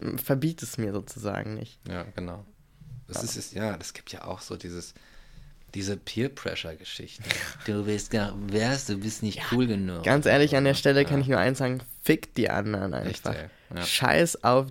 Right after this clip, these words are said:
Speaker 1: diese Leute, die dir irgendwie einreden wollen, was auch immer zu tun. Es muss ja nicht mal eine Droge sein oder eine Zigarette rauchen oder was auch immer. Selbst wenn,
Speaker 2: Irgendwas.
Speaker 1: wenn die dich überreden, "Ja, komm doch mit zu dem Konzert", aber eigentlich willst du zu Hause chillen.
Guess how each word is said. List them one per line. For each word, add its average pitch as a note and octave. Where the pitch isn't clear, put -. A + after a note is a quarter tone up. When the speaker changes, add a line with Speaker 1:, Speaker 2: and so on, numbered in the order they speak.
Speaker 1:
diese C#3+
Leute, A#2+
die A#2
dir A#2+
irgendwie C#3+
einreden A#2+
wollen, A2+
was E3
auch G#3
immer A3+
zu -
tun. A2+
Es -
muss F#3
ja C#4
nicht G3+
mal C#3
eine B2
Droge C3
sein B2
oder A2
eine A2
Zigarette B2
rauchen A#2
oder G#2+
was G#2+
auch -
immer. B2+
Selbst -
wenn, F#3+
Speaker 2:
Irgendwas. E3+
Speaker 1:
wenn D#3
die F3+
dich E3
überreden, D3+
"Ja, C3+
komm C3+
doch C#3
mit C#3
zu C#3+
dem C#3
Konzert", B2+
aber G#2+
eigentlich A2
willst B2+
du A#2+
zu A#2
Hause A#2
chillen. B2